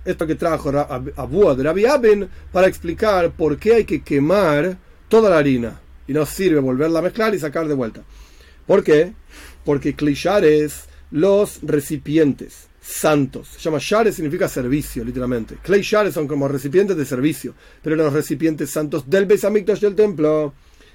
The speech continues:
mekachin, santifican lo que tienen en su interior, afilu sheloi bismanoi, incluso fuera de su tiempo adecuado. Acá tenemos un montón de harina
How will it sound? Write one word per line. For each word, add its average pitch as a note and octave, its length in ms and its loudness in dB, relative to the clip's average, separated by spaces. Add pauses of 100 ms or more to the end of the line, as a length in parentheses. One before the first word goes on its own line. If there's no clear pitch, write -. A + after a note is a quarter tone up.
mekachin, C#3+ 840 -2 (220)
santifican F3+ 960 -2
lo C#3 140 0
que C3+ 120 -4
tienen A3 280 6
en F3 100 2
su F3 120 -6
interior, G#3 640 2 (260)
afilu G#3+ 600 -2
sheloi F#3+ 340 0
bismanoi, D#3 580 -4 (380)
incluso F#3 920 -2 (360)
fuera A3 500 4
de G3+ 80 2
su D#3+ 160 -6
tiempo E3 300 -2
adecuado. B2+ 460 -2 (400)
Acá D3+ 180 -4
tenemos G3+ 380 2
un F#3+ 80 -4
montón F#3 260 0
de G3 80 2
harina C#3 340 2